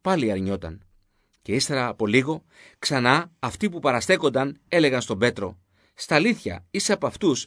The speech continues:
επειδή είσαι Γαλιλαίος και η ομιλία σου μοιάζει". Εκείνος όμως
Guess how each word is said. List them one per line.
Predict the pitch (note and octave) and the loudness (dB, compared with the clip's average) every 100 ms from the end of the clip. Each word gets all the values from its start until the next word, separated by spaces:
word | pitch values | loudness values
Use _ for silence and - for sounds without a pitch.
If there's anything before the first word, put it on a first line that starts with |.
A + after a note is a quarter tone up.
| _ | _
επειδή | C#3+ C3+ D#3+ | -4 0 0
είσαι | A3+ G3 | 0 0
Γαλιλαίος | F3 C#3 D3 G3+ G2+ - - _ _ _ | 4 6 8 6 4 -6 -20 _ _ _
και | - | 2
η | |
ομιλία | C3 A#2+ C#3+ G3+ | 2 4 4 4
σου | C3 B2+ | 4 2
μοιάζει". | B2+ F#3 G2 E2 _ _ _ _ _ _ _ _ | 2 2 -2 -10 _ _ _ _ _ _ _ _
Εκείνος | _ - A#2+ G2 | _ -8 -6 -4
όμως | A#2 C3+ G#2 | -4 -4 -8